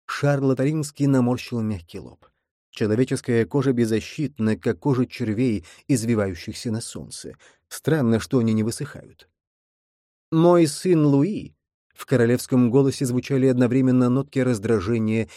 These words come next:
и невольной любви. «Как я слышал, сейчас на охоте.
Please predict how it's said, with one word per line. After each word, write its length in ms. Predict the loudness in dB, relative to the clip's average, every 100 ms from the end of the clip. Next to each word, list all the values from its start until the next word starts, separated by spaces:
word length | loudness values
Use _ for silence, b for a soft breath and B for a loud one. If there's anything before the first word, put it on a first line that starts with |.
| -6
и 80 | -4
невольной 460 | -2 -2 -4 -4 -8
любви. 400 | -10 -12 -20 _ _ _ _ _ _
«Как 200 | -4 -2
я 200 | 0 0
слышал, 440 | 0 -2 -2 0 0
сейчас 380 | -2 -4 -6 -6
на 160 | -8
охоте. 500 | -8 -12 -14 -16 -20